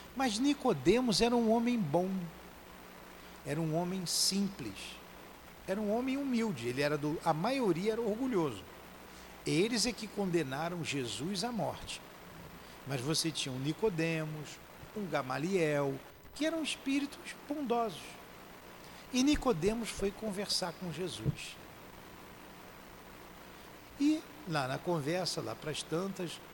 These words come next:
ele pergunta assim pra Jesus. Jesus devia tá falando da reencarnação. Ele pergunta assim: "Senhor, como pode já eu, velho,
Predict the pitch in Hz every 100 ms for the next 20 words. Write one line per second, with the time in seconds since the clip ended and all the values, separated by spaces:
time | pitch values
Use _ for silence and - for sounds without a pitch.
0 | - - 208 214 180 196 139 151 180 165
1 | - 151 147 135 127 127 98 90 139 135
2 | 180 175 160 147 143 - 127 131 131 113
3 | 123 123 143 135 160 - 175 190 202 -
4 | - - - - - - 170 170 - 139
5 | 147 147 143 - - 107 - 226 214 175
6 | 110 - - - - - - - 311 339
7 | 285 160 - 170 160 143 123 113 151 131
8 | 127 170 147 - - - - - - -
9 | - - - - 98 160 185 123